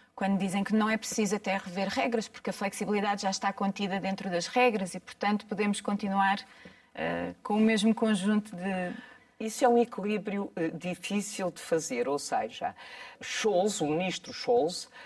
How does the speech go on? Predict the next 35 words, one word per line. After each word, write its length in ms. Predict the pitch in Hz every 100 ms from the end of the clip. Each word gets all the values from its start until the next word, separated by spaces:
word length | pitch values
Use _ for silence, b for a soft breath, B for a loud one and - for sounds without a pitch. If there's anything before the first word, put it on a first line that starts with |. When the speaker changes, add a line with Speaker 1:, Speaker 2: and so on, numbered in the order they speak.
| B B -
Speaker 2:
que 120 | -
recentemente, 920 | 254 - 262 254 262 269 131 120 -
eh, 640 | 110 107 - 220 214 - -
há 160 | 254
dias 420 | 247 285 254 233
fez 260 | - 262 233
declarações 640 | - 247 247 - 269 254 -
no 100 | 240
sentido 560 | - 254 - 247 233 -
de 80 | 247
dizer 300 | 226 262 262
que 140 | -
não 80 | 254
é 80 | 254
preciso 440 | - - 262 233
rever 260 | 262 - 247
as 100 | 233
regras, 520 | - 240 233 226 - -
basta 540 | 135 - 170 - -
usar 340 | 113 262 240 -
a 60 |
flexibilidade. 1040 | - - - 233 226 220 226 240 262 151 170 B B B B B -
Eu, 580 | 143 143 143 143 151 -
eh, 300 | 139 127 113 - _ _
nesta 320 | 170 165 165
fase 320 | 170 170 165 -
de 60 |
transição, 720 | 151 135 139 - 143 139 147 -
acho 240 | - - -
que 60 |
temos 220 | - 247
que 80 | -
recorrer 340 | - - - 240
à 60 |
flexibilidade. 760 | - 240 - - 143 277 -